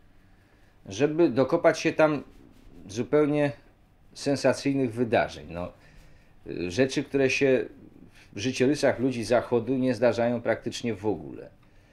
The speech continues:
Można tam znaleźć przejścia, przeżycia, y, przygody, które mogłyby się stać kanwą powieści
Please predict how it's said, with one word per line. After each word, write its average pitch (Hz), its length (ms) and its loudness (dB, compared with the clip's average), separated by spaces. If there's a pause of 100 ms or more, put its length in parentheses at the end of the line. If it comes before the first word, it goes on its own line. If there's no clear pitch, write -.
(460)
Można 113 400 0
tam 131 180 2
znaleźć 131 300 0
przejścia, 147 720 2
przeżycia, 127 800 0
y, 95 440 -8 (400)
przygody, 135 680 4 (840)
które 139 220 2
mogłyby 135 400 2
się 131 180 2
stać - 460 0
kanwą 127 560 2 (380)
powieści 110 920 -2